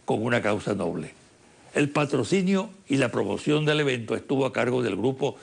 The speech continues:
del diario El Mercurio, poderoso instrumento político y económico propiedad de Agustín Edward.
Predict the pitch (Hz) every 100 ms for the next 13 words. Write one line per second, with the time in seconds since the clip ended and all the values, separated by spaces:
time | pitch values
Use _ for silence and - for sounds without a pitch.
0 | - - 117 107 127 143 143 143 - -
1 | 160 147 117 - 190 151 92 73 - -
2 | - - 165 160 139 170 170 196 - 170
3 | 147 139 131 139 110 117 135 156 123 123
4 | 110 95 107 120 113 117 - - 151 143
5 | 143 113 127 143 160 120 110 - 170 160
6 | - 139 120 98